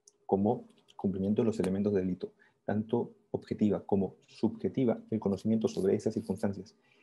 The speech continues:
pero esto tiene que ser luego reafirmado en la antijudicial, y luego tendremos una culpabilidad que incorpora la,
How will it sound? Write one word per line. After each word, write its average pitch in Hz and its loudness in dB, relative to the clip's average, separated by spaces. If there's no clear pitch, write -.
pero 113 6
esto 135 4
tiene 131 6
que 123 4
ser 120 0
luego 120 6
reafirmado 110 0
en 117 6
la 104 6
antijudicial, 104 0
y 113 2
luego 131 8
tendremos 120 2
una 160 4
culpabilidad 110 4
que 131 6
incorpora 123 2
la, 110 0